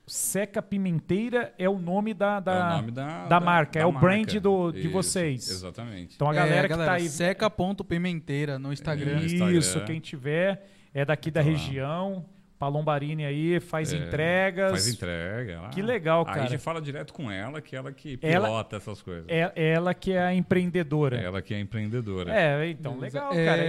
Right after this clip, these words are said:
Speaker 1: E
Speaker 3: terminar de mandar uns, alguns abraços aqui, que o povo tá, o povo tá muito animado com esse podcast, cara, de
Speaker 1: Legal,
Speaker 3: verdade.
Speaker 1: bacana.
Speaker 2: Legal.
Speaker 3: É, de-, o Douglas Xavier, ele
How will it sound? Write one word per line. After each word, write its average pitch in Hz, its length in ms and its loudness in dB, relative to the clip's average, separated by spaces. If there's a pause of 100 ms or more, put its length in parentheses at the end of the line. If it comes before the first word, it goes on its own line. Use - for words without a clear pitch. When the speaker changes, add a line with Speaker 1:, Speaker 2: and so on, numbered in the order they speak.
(140)
Speaker 1:
E 151 40 -8 (220)
Speaker 3:
terminar 175 360 -2
de 156 60 -2
mandar 151 200 0
uns, - 340 -4
alguns 139 400 -10
abraços 135 440 -2
aqui, 190 280 -6
que 143 320 -10 (200)
o - 20 -20
povo 196 260 -10
tá, - 380 -10
o - 40 -20
povo 185 220 -2
tá 214 140 -2
muito 208 240 -4
animado 151 420 -2
com - 80 -12
esse 135 120 -10
podcast, 127 520 -10
cara, 113 220 -14
de 131 60 -12
Speaker 1:
Legal, 185 400 6
Speaker 3:
verdade. - 40 0
Speaker 1:
bacana. 185 560 2
Speaker 2:
Legal. 104 300 -8 (160)
Speaker 3:
É, 143 800 -4 (920)
de-, 170 120 -18 (400)
o 170 60 -16
Douglas 175 420 -2
Xavier, 156 600 -2 (680)
ele 135 720 -8